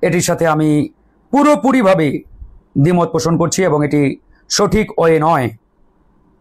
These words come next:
শুরুতেই আমার কথা শুনে অনেকেই হোঁচট খেতে পারেন, ভিন্ন মত পোষণ করতে পারেন, তবে অনুরোধ থাকবে আমার পুরো বক্তব্যটি শুনে তারপরে comment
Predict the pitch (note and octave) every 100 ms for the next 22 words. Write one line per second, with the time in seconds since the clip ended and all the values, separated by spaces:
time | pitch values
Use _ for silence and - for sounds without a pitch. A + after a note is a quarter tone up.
0 | _ _ _ _ - - - - _ -
1 | - - - - A3 B3+ C#4 C4 A#3 B3
2 | A#3+ A3 G3 A#3 A3 G#3+ A3 D3+ G#2+ -
3 | C#4 C#4 - - A3 G#3 - F3+ B3 _
4 | _ _ _ _ _ _ _ _ _ _
5 | - C3+ G3+ A3 A3 A3 F#3+ G3+ G3 F#3+
6 | F#3+ F#3 F#3+ B3 _ _ _ - - -
7 | _ _ F#3+ F#3+ G3 A#3+ C#4 F#3+ G#3+ F3
8 | D3 - _ _ - - - - F3+ G3+
9 | G#3+ G#3 - G#3+ A#3 A#3 F#3 F#3+ - F#3+
10 | G3+ G3+ - - A#3+ G3+ A#2 - _ -
11 | - - E3+ E3+ F3 D#3 B2 - _ _
12 | _ _ _ _ - _ F3 F3+ F3+